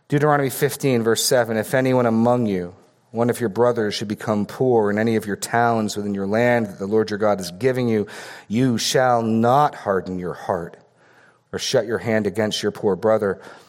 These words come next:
but you shall open your hand to him and lend him sufficient for his need, whatever it may be. Take care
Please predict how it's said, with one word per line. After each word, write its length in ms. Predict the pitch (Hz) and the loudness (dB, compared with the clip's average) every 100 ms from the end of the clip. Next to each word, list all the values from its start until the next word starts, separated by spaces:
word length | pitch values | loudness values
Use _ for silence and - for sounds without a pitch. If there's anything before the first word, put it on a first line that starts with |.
| _ | _
but 100 | - | -6
you 80 | 110 | -6
shall 200 | 113 123 | -2 0
open 320 | 117 131 139 | 2 0 2
your 140 | 117 107 | 0 0
hand 360 | 120 123 131 | 0 2 2
to 80 | 117 | -2
him 200 | 98 95 | -4 -4
and 380 | 95 98 90 95 | -4 -4 -2 0
lend 380 | 101 123 131 110 | 2 2 2 0
him 240 | 98 85 | -4 -6
sufficient 580 | 87 98 - 120 - 107 | -6 -8 -6 -6 -4 -6
for 160 | - 104 | -4 -4
his 160 | - | -2
need, 360 | 101 117 113 95 | -2 0 0 -2
whatever 320 | 95 117 156 | 0 0 0
it 80 | 101 | 0
may 160 | 98 | -2
be. 260 | 87 90 85 - - - | -4 -6 -8 -12 -16 -8
Take 320 | - 156 156 | -2 0 -2
care 720 | - 180 202 180 139 139 131 | -4 2 4 6 4 2 -4